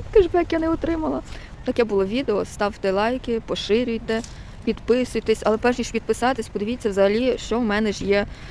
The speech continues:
е, який в мене контент на каналі. Бо знаєте, на одному відео люди підписуються, а на наступному весело і дружно відписуються. Тому перше подивіться, чи будете ви терпіти різний такий контент в своїй стрічці.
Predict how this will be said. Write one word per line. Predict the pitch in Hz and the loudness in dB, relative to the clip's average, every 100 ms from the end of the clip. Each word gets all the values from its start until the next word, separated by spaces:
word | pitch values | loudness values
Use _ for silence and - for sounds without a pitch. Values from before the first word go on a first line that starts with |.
| - | 0
е, | 185 190 175 | 4 6 4
який | 202 302 | 2 2
в | |
мене | 277 233 | 2 2
контент | 226 208 240 277 | 4 4 4 4
на | |
каналі. | 208 214 214 202 190 | 4 4 4 4 2
Бо | 202 | 0
знаєте, | 233 147 - 185 - - | -2 -4 -4 -8 -10 -4
на | 214 233 | 2 4
одному | 254 233 | 4 2
відео | 220 202 | 2 2
люди | 202 202 | 2 2
підписуються, | 254 440 415 392 370 359 285 - | 2 4 4 4 2 2 -4 0
а | 403 | 0
на | 311 | 0
наступному | 254 269 247 220 196 190 - | 0 -2 -2 -2 -2 -4 0
весело | 233 226 190 190 | 2 2 2 0
і | |
дружно | 190 190 185 180 | 0 0 0 -2
відписуються. | 240 - - 202 - - - - | -2 0 4 4 2 -8 -6 -4
Тому | 220 220 | -2 -2
перше | 226 214 208 | -2 -2 -2
подивіться, | 208 220 254 - 196 - - - | -2 -2 -2 -4 -6 -8 -14 -8
чи | - | -4
будете | 202 226 302 262 | -2 -2 -2 0
ви | 220 220 | 0 0
терпіти | 220 208 - 262 - 208 | 0 -4 -4 -4 0 0
різний | 190 220 220 | 0 -2 -2
такий | 190 175 190 | -4 -4 -4
контент | 190 180 170 170 - - - | -6 -4 -4 -6 -10 -14 -8
в | |
своїй | - 190 190 | 2 2 2
стрічці. | - 185 170 - 190 | -2 -2 -2 -6 -10